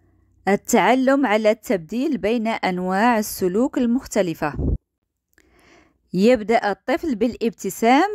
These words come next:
وإظهار العواطف واستخدام تعبيرات الوجه والإيماءات. يتعلم إدراك الكل وعدم رؤية الأجزاء الفردية.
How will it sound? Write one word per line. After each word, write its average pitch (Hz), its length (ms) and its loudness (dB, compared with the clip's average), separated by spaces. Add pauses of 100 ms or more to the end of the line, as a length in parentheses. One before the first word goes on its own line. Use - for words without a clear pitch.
(120)
وإظهار 226 640 0
العواطف 226 840 0
واستخدام 226 1040 -2
تعبيرات 196 760 0
الوجه 220 540 0
والإيماءات. 190 1000 -4 (1800)
يتعلم 254 800 2
إدراك 214 540 0
الكل 269 600 -2
وعدم 208 840 0
رؤية 240 580 2
الأجزاء 196 800 0
الفردية. 170 760 -4